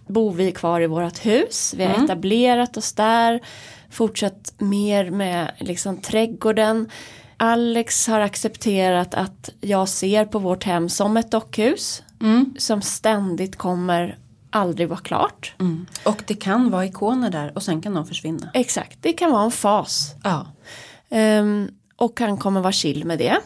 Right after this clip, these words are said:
Speaker 2: Mm.
Speaker 1: Eh, och jag kommer ha riktigt stabil,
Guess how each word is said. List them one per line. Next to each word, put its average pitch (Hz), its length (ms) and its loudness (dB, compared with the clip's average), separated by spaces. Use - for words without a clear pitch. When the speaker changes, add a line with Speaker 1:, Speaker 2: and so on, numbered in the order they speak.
Speaker 2:
Mm. 226 320 2
Speaker 1:
Eh, 190 420 -2
och 214 220 -4
jag 247 300 4
kommer 233 240 0
ha 180 560 -2
riktigt 220 520 -4
stabil, 190 1160 0